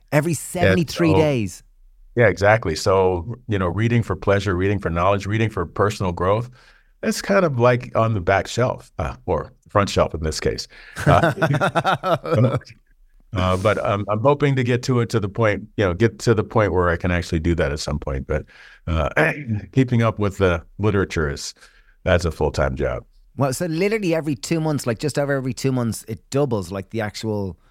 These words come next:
Speaker 2: Oh, yeah.
Speaker 1: medical literature and the information doubles in terms of health and well-being.
Speaker 2: That's right. And, and you can carve out your little sector like cardiology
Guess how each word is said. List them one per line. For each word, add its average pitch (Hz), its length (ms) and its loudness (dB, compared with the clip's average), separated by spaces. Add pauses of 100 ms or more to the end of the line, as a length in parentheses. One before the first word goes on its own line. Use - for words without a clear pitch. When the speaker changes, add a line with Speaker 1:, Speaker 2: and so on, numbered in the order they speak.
(640)
Speaker 2:
Oh, 110 60 0
yeah. 120 200 8
Speaker 1:
medical 120 260 2
literature 110 720 -2
and 101 200 -2
the 101 80 -2
information 107 720 -4
doubles 117 340 -4
in 90 120 -6
terms 98 240 -6
of 90 80 -8
health 95 180 -4
and 95 140 -8
well-being. 95 480 -8 (800)
Speaker 2:
That's 104 200 0
right. 95 200 4
And, 113 120 2
and 120 160 2
you 143 80 2
can 131 160 2
carve 123 300 2
out 113 160 2
your 101 100 0
little 95 220 -2
sector 82 640 -2
like 82 260 -4 (200)
cardiology 85 840 0